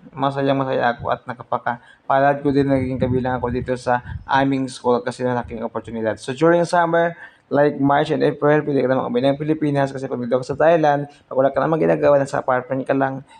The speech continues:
mababaliw ka. Ang gawin mo pag dito ka sa Thailand, pag hindi ka umuwi ng Pilipinas, gumawa ka naman kung anong bagay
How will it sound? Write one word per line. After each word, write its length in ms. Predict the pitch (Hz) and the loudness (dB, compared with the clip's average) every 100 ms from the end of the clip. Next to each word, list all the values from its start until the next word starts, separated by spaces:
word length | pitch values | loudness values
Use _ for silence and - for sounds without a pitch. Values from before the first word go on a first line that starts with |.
| _ - | _ -16
mababaliw 560 | - 147 147 143 143 147 139 143 | -4 0 2 2 2 2 2 2
ka. 320 | 135 120 117 _ | 0 0 -6 _
Ang 160 | 139 | 0
gawin 400 | 139 143 156 156 | 4 6 4 2
mo 80 | 160 | 0
pag 160 | 160 139 | 0 0
dito 80 | |
ka 80 | 139 | 0
sa 160 | 139 143 | -2 0
Thailand, 400 | 139 143 151 151 | 0 2 -2 -2
pag 80 | 143 | -4
hindi 160 | 135 | -2
ka 80 | 147 | -2
umuwi 240 | 139 135 | -2 0
ng 160 | 143 139 | 0 -2
Pilipinas, 560 | 139 143 143 143 156 147 | -4 -4 -2 0 0 -2
gumawa 400 | 135 123 131 139 | 0 2 2 2
ka 80 | |
naman 240 | 147 147 143 | 0 0 0
kung 80 | 143 | 0
anong 240 | 143 143 143 | 0 -2 2
bagay 480 | 147 143 131 131 | 2 4 4 2